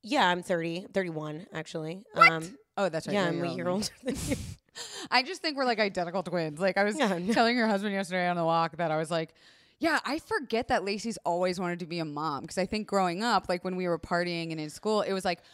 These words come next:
Speaker 2: "We don't want kids, do we?" And you'd be like, "Yes, I do." I'd be like, "No, you don't. Let's do this keg." <laughs>
Speaker 1: Yeah, I, I don't know.
Speaker 2: I
Speaker 1: I
Speaker 2: kinda drug you along into the, the scene maybe a little bit deeper than you would have if you were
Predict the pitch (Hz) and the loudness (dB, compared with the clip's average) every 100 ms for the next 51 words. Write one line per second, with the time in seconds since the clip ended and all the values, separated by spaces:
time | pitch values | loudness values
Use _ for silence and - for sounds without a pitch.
0 | - - 415 440 277 226 180 269 247 285 | -2 4 6 8 8 4 4 0 2 0
1 | 262 381 392 285 175 151 _ 208 240 240 | 2 2 4 2 0 -4 _ -2 0 2
2 | 240 240 330 381 302 277 269 320 330 349 | 0 2 0 2 2 2 4 2 2 6
3 | 427 330 285 330 370 - _ 233 403 - | 6 8 4 4 4 -2 _ -2 0 0
4 | 208 208 254 339 359 - 311 359 320 202 | -8 0 2 2 -2 0 4 4 4 2
5 | - 311 - - - - - - 440 349 | 0 0 -4 -12 -18 -20 -10 0 6 8
6 | 208 185 - - _ - 466 - 403 214 | 6 4 -4 -10 _ -4 -2 2 2 2
7 | 165 160 - 294 427 370 220 240 214 208 | 0 -2 0 0 2 0 2 2 2 0
8 | 190 175 175 180 180 202 170 165 156 - | 0 2 2 -2 -2 0 0 0 -2 -4
9 | 175 170 - 190 170 170 185 175 170 165 | -4 -4 -4 -4 -2 -2 -2 -4 -4 -2
10 | 170 160 165 160 170 156 165 160 175 165 | -4 -4 -6 -4 -6 -6 -8 -6 -6 -4
11 | 160 160 160 147 147 156 156 151 147 | -2 -4 -6 -8 -10 -8 -6 -6 -8